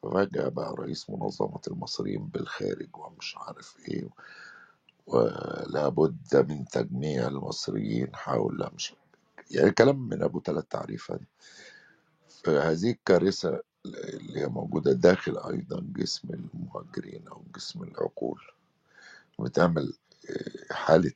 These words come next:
تلوث. يعني كل ما الناس يحاولوا يبعدوا ويهربوا من جو التلوث، بتلاقي بتطلع الظاهرة الجديدة، ولا بد من الارتباط بالوطن. يعني فكرة العلم والتعليم وال-،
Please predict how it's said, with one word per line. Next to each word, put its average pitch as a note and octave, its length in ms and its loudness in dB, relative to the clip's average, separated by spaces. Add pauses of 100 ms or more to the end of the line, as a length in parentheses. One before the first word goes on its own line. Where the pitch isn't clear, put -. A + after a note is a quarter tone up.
تلوث. C2+ 540 2
يعني G1+ 180 -8
كل F2+ 200 0
ما C2 160 0
الناس A#1+ 300 -4
يحاولوا - 500 -6
يبعدوا - 460 -8
ويهربوا - 480 -4 (920)
من A1 240 -4
جو D2 240 4
التلوث، - 640 -4
بتلاقي - 440 -6 (720)
بتطلع C#2 380 0
الظاهرة C2 520 2
الجديدة، - 640 -4
ولا - 260 -2
بد - 240 -2 (160)
من G1+ 240 -2
الارتباط - 640 -4 (140)
بالوطن. - 560 -4 (920)
يعني D2+ 140 6
فكرة - 360 6
العلم E2+ 540 6
والتعليم D2 840 -2
وال-، - 440 -6